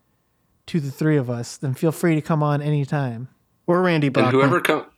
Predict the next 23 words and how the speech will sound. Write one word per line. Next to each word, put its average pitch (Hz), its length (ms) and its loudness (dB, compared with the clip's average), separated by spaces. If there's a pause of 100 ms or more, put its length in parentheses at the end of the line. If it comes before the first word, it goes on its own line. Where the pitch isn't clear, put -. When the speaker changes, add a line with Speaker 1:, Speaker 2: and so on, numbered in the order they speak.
(640)
Speaker 3:
or 120 140 2
Randy 110 260 2
Bachman. 87 500 -4 (140)
Speaker 1:
Yeah, 156 140 -4
if 151 80 -6
you 202 60 4
need 214 100 4
to 196 80 0
plug 196 260 0
your 175 120 2
new 170 100 2
podcast. 151 800 -6 (200)
Speaker 3:
Actually, 147 640 2 (120)
if 117 180 -2
Randy 143 260 2
Bachman 110 560 0
comes 98 380 0
on 92 240 0
this - 380 -6 (560)
show, 69 600 -2 (1160)
Alex, 95 420 0
I 95 160 -2
think - 520 -2